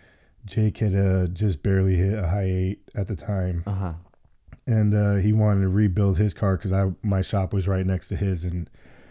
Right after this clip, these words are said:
Speaker 1: I had built my E G and then the four door, and he saw that, and he wanted his car to look real good, you know what I mean? So,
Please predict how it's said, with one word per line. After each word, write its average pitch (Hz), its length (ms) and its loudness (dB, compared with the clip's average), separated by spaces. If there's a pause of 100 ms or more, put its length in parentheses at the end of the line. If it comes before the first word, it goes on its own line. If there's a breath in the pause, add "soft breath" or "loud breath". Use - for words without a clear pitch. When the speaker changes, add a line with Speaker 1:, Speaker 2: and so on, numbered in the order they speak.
(260 soft breath)
Speaker 1:
I 107 80 -2
had 101 200 -2
built 104 180 0
my 98 140 0
E 92 100 0
G 95 260 0
and 92 120 2
then 90 80 2
the 82 60 -2
four 92 260 -2
door, 92 180 2
and 90 80 0
he 87 60 -2
saw 92 300 -4
that, 92 180 -2
and 92 100 -6
he 92 80 -2
wanted 90 260 -2
his 87 120 -6
car 92 160 -6
to 90 80 -4
look 90 200 -6
real 87 140 -4
good, 85 240 -4
you 87 80 -4
know 87 120 -2
what 90 60 0
I 87 40 -2
mean? 87 240 -2
So, 85 400 -4